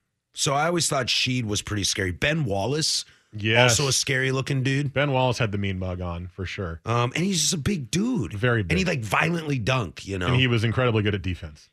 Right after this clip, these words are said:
Speaker 1: Yeah.
Speaker 2: The, you have to be good defensively if you're gonna be scary, in my
Speaker 1: Yeah.
Speaker 2: opinion. You have to be.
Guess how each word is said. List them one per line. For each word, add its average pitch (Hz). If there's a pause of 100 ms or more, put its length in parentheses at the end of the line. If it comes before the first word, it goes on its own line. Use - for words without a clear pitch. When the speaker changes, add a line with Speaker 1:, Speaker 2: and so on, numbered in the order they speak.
Speaker 1:
Yeah. 104
Speaker 2:
The, 151 (140)
you 143
have 180
to 175
be 165
good 135
defensively 107
if 95
you're 101
gonna 95
be 87
scary, 73 (320)
in 123
my 107
Speaker 1:
Yeah. -
Speaker 2:
opinion. 76 (800)
You 135
have 160
to -
be. 76